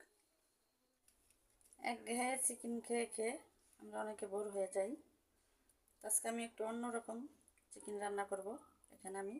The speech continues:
ব্রয়লার মুরগি নিয়েছি সাতশো গ্রাম। রসুন বাটা দিয়ে দিব দুই চা চামচ,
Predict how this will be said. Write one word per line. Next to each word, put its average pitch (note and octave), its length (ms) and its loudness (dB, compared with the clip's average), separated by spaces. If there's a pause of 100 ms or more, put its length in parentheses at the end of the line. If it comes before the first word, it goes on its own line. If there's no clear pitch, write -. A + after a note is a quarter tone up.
(1080)
ব্রয়লার G3 380 0
মুরগি F#3+ 300 -4
নিয়েছি G3 320 4 (240)
সাতশো F#3+ 340 -2
গ্রাম। F#3+ 200 -2 (3250)
রসুন A#3+ 320 2
বাটা B3 280 2
দিয়ে B3 240 2
দিব A#3+ 120 -2 (840)
দুই A3+ 200 0
চা G#3+ 160 0
চামচ, A3+ 300 0